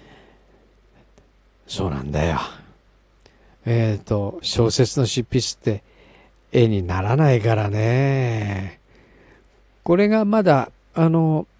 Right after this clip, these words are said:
美術系のもの、同じアートでも美術系のものだと、例えば粘土をこねたり、えーと、デッサンしたり、えー、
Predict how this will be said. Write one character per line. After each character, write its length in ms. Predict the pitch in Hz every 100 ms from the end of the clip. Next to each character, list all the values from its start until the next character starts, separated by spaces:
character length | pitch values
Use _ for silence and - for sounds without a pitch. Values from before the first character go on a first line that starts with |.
| -
美 260 | 127 156
術 280 | 165 226 -
系 220 | - 202
の 140 | 202 196
も 140 | 185
の、 180 | 151 - -
同 260 | 165 208
じ 100 | 202
ア 80 | 214
ー 20 |
ト 140 | 208 185
で 100 | 156
も 160 | 135
美 220 | 120 127 160
術 300 | 208 202 -
系 220 | 196 196
の 140 | 196
も 120 | 196
の 120 | 196 175
だ 160 | 160
と、 260 | - 175 151 - 107
例 140 | 180 170
え 40 |
ば 200 | 139 110
粘 300 | 107 107 110
土 160 | 95 92
を 40 |
こ 180 | 95 117
ね 160 | 104 107
た 180 | - 123
り、 220 | 120 120 - - - - _
え 240 | 135 135 123
ー 40 |
と、 200 | 113 117
デ 140 | 110 127
ッ 40 |
サ 220 | - -
ン 60 | 98
し 80 | -
た 100 | 123
り、 140 | 113 - _ _ _ _ - - - - _ _
え 40 | 190
ー、 580 | 185 175 143 123 107